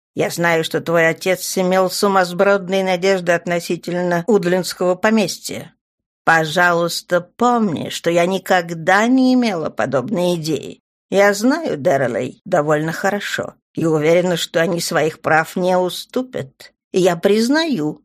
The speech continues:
эти права. Помни же,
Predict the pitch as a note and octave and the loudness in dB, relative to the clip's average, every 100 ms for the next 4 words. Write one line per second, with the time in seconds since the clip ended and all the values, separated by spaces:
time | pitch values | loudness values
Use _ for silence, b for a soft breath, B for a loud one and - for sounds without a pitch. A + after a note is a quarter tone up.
0 | _ D#3+ - C#3+ D#3+ E3 E3 E3 E3+ _ | _ -8 -6 -8 -2 0 2 -2 -4 _
1 | _ _ _ _ _ _ - F3+ F3+ E3 | _ _ _ _ _ _ 2 4 4 -2
2 | D3 - | -4 -10